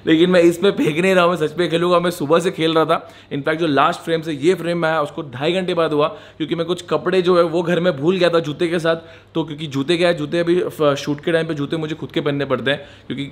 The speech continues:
कभी वो लोग लाए और नहीं हुए तो, तो वापस गया, मैं वापस लेके आया और बारिश हुई, पूरा भीग गया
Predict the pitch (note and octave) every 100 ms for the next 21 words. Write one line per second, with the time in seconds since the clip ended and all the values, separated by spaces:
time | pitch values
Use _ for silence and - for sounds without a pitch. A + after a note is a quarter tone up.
0 | - C3+ C#3+ D3 D3 C3+ C3+ C#3+ C3+ C3+
1 | C#3 C#3 C#3 C#3 B2+ A#2+ B2 G3+ F3+ E3+
2 | D#3 D#3 C3+ B2+ E3 D#3+ E3 - D3+ D3+
3 | D#3 C#3 B2+ C3+ D3+ E3 D3+ D#3+ C#3+ B2
4 | D3 C#3+ D#3